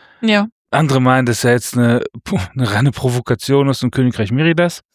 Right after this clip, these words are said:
Speaker 2: Also, dass einfach Leute rüber sind, das da irgendwie drauf gesch-, ge-, gemalt haben und dann,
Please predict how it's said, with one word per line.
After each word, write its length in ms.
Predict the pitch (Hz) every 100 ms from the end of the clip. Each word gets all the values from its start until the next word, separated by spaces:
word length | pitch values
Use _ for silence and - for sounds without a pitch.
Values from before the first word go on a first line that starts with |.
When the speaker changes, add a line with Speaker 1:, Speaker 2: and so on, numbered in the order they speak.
| _ _ _ _ _ _ _ _
Speaker 2:
Also, 160 | 127 107
dass 180 | 110
einfach 220 | - 120 113
Leute 260 | 123 127
rüber 200 | 123 139
sind, 240 | 123 127 127
das 140 | 113
da 100 | 127
irgendwie 260 | 117 120 117
drauf 240 | 123 -
gesch-, 160 | 117 - - - -
ge-, 240 | - 131 123
gemalt 420 | 123 131 131 131
haben 380 | 123 120 120 120
und 240 | 113 117
dann, 320 | 117 117 113